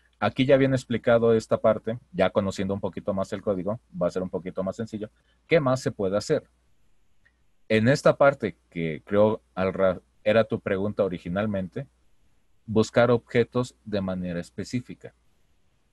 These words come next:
Entonces, si estamos buscando objetos, puedes hacerlo de dos maneras.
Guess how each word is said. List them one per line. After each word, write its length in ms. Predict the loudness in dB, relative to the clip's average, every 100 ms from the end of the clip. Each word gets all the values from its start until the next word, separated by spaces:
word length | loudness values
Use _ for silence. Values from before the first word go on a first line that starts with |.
| _ _ _ _
Entonces, 800 | -4 0 0 0 -2 -4 -6 _ _ _ _
si 160 | -8
estamos 340 | -2 0 2 0
buscando 420 | -2 0 0 0
objetos, 560 | 0 -2 -2 -6 -6 _ _ _ _ _ _
puedes 320 | 4 4 2
hacerlo 360 | 0 0 0 0
de 120 | 0
dos 220 | -2 -2
maneras. 580 | -2 0 -2 -4 -12